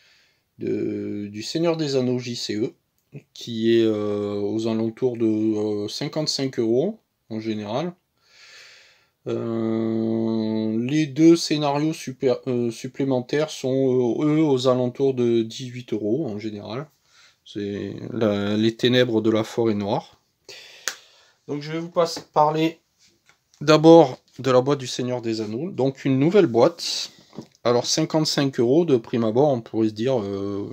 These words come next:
ouais, ok, les premières bases, boîtes de base étaient à trente-six euros. Mais si vous vous souvenez, je vous avais indiqué que, euh, il y a des cartes qui étaient en un seul exemplaire.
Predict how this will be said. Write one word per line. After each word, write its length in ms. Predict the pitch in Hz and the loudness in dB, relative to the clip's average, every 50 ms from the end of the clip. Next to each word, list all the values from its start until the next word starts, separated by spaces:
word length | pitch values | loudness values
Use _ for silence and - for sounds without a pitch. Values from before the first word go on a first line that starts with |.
| 107 104 | -10 -10
ouais, 340 | 104 104 101 113 135 170 190 | -6 -2 0 2 2 2 2
ok, 280 | 165 117 110 - - - | 0 -2 -4 -6 -4 0
les 400 | 156 180 175 135 107 101 104 110 | 0 2 2 0 -2 -4 -6 -6
premières 380 | - - 131 123 127 127 120 | -4 -4 -2 2 4 4 4
bases, 480 | 113 123 135 139 139 135 135 - - 113 _ | 4 4 4 4 4 4 0 -2 -4 -8 _
boîtes 340 | - 110 117 - 127 120 120 | -12 -12 -2 0 0 0 0
de 100 | 117 120 | -2 0
base 280 | 113 127 139 139 131 117 | 6 6 6 6 4 0
étaient 180 | 110 - 120 | -4 -4 -2
à 100 | 117 117 | -2 -2
trente-six 480 | - - - 120 117 - - 117 107 107 | -4 -6 -8 -8 -8 -8 -8 -6 -4 -2
euros. 280 | 107 107 139 180 185 _ _ _ - - - - - - - - - - - | -2 0 -2 -2 -4 _ _ _ -20 -20 -20 -20 -20 -20 -20 -20 -20 -18 -10
Mais 720 | - 110 113 117 117 113 113 113 107 110 110 110 107 107 107 | -2 0 0 2 2 4 4 4 2 2 2 0 0 -2 -4
si 200 | - - - 123 | -6 -6 -6 -6
vous 100 | 127 127 | -6 -6
vous 60 | 131 | -8
souvenez, 540 | - - - 131 120 123 123 139 151 165 165 | -10 -8 -8 -6 -4 0 2 4 6 6 4
je 160 | 151 - 123 | 4 2 -2
vous 140 | 120 117 120 | -2 2 2
avais 240 | 120 113 123 117 117 | 2 2 2 2 0
indiqué 540 | 117 113 110 107 - - 135 135 147 147 | 0 0 -2 -4 -4 -2 -2 -2 -2 -2
que, 140 | _ - 131 | _ -2 0
euh, 560 | 120 123 127 117 110 110 104 104 104 101 101 | 2 4 4 4 4 2 2 2 0 0 0
il 60 | 107 113 | 0 0
y 60 | 113 | 0
a 40 | 110 | 0
des 140 | 120 113 | 0 -2
cartes 260 | 110 - 135 - - - | 0 0 0 0 0 -6
qui 80 | - | -8
étaient 160 | 113 - 120 | -6 -4 -4
en 280 | 113 110 110 107 113 120 | -4 -4 -4 -4 -4 -4
un 60 | 131 | -4
seul 240 | 123 - - 131 123 | -6 -4 -4 -2 -2
exemplaire. 600 | 117 110 117 113 104 101 - 110 127 175 - | -2 -2 -4 -4 -6 -6 -6 -4 -4 -4 -6